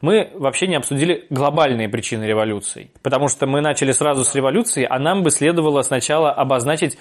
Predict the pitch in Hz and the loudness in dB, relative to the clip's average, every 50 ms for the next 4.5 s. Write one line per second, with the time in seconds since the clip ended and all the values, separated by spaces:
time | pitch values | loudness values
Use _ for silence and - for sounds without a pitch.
0 | - - _ - 135 131 127 131 147 160 165 160 143 143 131 120 131 131 120 - | -20 -12 _ 0 2 2 2 4 2 4 4 2 2 0 0 0 0 -2 0 0
1 | - 143 113 101 90 - - - _ - 180 254 269 220 151 120 104 107 - - | -2 -2 -2 -2 -6 -12 -16 -8 _ 2 2 4 4 4 2 2 0 0 2 2
2 | 151 143 139 135 - 151 147 147 147 131 117 107 135 123 - - 151 131 113 - | 2 2 2 0 2 0 0 2 2 0 0 0 -2 -2 0 -2 -2 -2 -2 -4
3 | 120 - 123 123 120 123 120 123 - - 135 127 123 120 - - - 117 113 117 | -4 -2 0 0 0 0 0 0 0 2 2 2 2 0 0 -4 -2 -2 -2 0
4 | 113 160 - 123 117 123 165 214 254 254 | 0 2 2 2 2 2 2 2 2 0